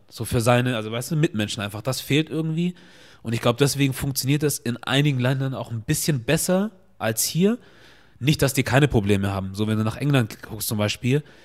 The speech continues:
ich als Afrikaner hab da nie Probleme gehabt. Ich wurde nie blöd angequatscht, hab nie das Gefühl gehabt, dass mich irgendwie jemand nicht da haben will. Dafür kriegen's aber dann zum Beispiel die Chinesen oder die Inder ab.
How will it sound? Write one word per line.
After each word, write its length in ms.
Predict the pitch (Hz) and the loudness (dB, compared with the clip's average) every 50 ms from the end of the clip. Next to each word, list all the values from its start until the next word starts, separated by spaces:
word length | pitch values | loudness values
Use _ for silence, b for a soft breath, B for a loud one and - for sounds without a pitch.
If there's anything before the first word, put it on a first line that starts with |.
| B B - | B B -8
ich 140 | 127 123 127 | -6 -4 -4
als 140 | 123 - | -4 -4
Afrikaner 400 | - 113 - 123 110 - 120 117 | -4 -4 -4 -4 -4 -2 -2 -2
hab 100 | 113 104 | -2 -2
da 140 | - - 98 | -2 -4 -4
nie 120 | 104 120 120 | -2 -4 -4
Probleme 460 | - - 110 101 117 117 110 101 92 | -4 -8 -6 -2 -2 0 0 -2 -4
gehabt. 240 | 85 85 90 - - | -6 -8 -10 -14 -18
Ich 140 | - - - | -16 -10 -6
wurde 140 | 101 101 101 | -6 -4 -4
nie 320 | 107 113 123 139 151 156 | -2 -2 0 2 2 2
blöd 320 | 123 107 131 131 131 131 | 2 4 4 4 4 4
angequatscht, 680 | - 135 143 147 151 - - - - 147 - - - - | 4 2 2 2 0 -2 -4 -4 -4 -4 -4 -6 -6 -8
hab 140 | 123 113 - | -8 -6 -4
nie 160 | 113 120 135 | -2 0 0
das 200 | 131 127 117 - | 0 -2 -2 -4
Gefühl 280 | - 113 - - 135 127 | -8 -10 -6 -6 -4 -2
gehabt, 220 | 127 120 - - | -2 -4 -4 -4
dass 160 | 113 107 - | -8 -6 -6
mich 200 | 120 123 123 - | -6 -6 -6 -6
irgendwie 300 | - 113 117 117 113 110 | -8 -6 -4 -4 -2 -2
jemand 380 | 110 110 110 110 107 107 104 b b b b b b b b b b b b b b b | -2 -2 -2 -2 -4 -4 -6 b b b b b b b b b b b b b b b
nicht 260 | - 113 - - - | -4 -4 -4 0 4
da 160 | - 123 143 135 | 6 8 8 8
haben 220 | 151 147 147 143 | 6 4 4 4
will. 220 | 151 156 160 160 B B B B B - | 2 2 2 2 B B B B B -2
Dafür 240 | - 117 - 123 | -2 0 0 0
kriegen's 260 | - - 131 120 113 123 | 0 2 0 0 2 0
aber 140 | 107 110 | 0 2
dann 160 | 110 113 110 104 | 0 0 0 -2
zum 100 | - 113 | -2 -2
Beispiel 320 | 107 107 104 - - 110 | -2 -2 -2 -4 -6 -4
die 100 | 101 107 104 | -4 -4 -4
Chinesen 500 | - - 104 104 110 113 113 104 110 107 | -6 -6 -2 0 2 2 2 2 -2 -6
oder 320 | 78 98 104 104 101 98 | -6 -4 -2 -2 -2 -2
die 160 | 90 98 101 | -2 -4 -4
Inder 320 | - - 98 95 92 87 - | -4 -4 -4 -4 -4 -4 -6
ab. 120 | - - | -8 -12